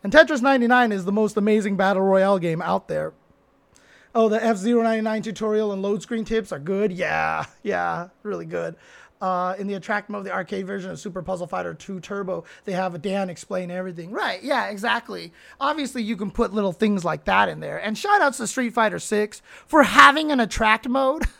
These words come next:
Shout outs to Street Fighter six for having an attract mode. Like, I know that means nothing to anybody else out there except the old heads.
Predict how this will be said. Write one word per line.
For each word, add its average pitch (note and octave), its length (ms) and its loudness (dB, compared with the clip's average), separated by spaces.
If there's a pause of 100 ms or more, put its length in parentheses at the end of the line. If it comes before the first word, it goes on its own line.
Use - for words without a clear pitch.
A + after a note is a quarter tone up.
(480)
Shout G#4+ 320 4 (100)
outs - 140 0
to - 100 2
Street E4 320 2
Fighter C#4+ 260 6
six B3 320 -4
for G#3+ 160 -2
having A#3 460 2
an A#3 100 2
attract A3 480 0
mode. C4 320 2 (320)
Like, C4 240 2
I F4 160 4
know A4 160 2
that D#4+ 240 0
means C#4+ 280 -2
nothing C4 420 2
to A#3 180 -2
anybody B3+ 480 0
else B3 400 -2
out C#4 220 0
there C#4+ 180 4
except B3+ 320 -2
the G#3 120 -2
old A#3 280 -2
heads. C4 320 -2